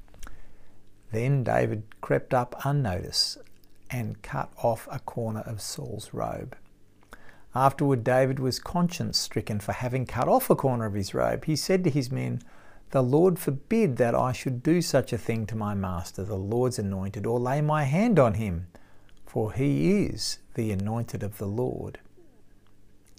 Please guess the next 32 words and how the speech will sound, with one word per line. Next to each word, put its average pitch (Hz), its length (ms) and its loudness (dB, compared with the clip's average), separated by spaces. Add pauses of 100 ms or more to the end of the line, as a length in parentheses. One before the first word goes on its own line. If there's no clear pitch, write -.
(180)
With 110 160 -2
these 143 320 2
words, 98 320 -2
David 110 360 -4
sharply 135 540 -2
rebuked 135 540 0
his 107 180 -2
men 110 160 -2
and 110 160 -4
did 127 240 -4
not 151 160 0
allow 160 400 2
them 95 240 -2
to 127 160 -4
attack 151 340 -4
Saul. - 460 -4 (880)
And 120 140 0
Saul 143 240 6
left 139 480 0
the 151 80 0
cave 92 460 -2
and 95 160 -4
went 101 240 -4
on 107 100 -4
his 101 220 -6
way. 120 380 -8 (1800)
So - 140 0
notice 240 320 6
here 156 160 8
that 143 180 4
David 156 380 6
views 151 560 4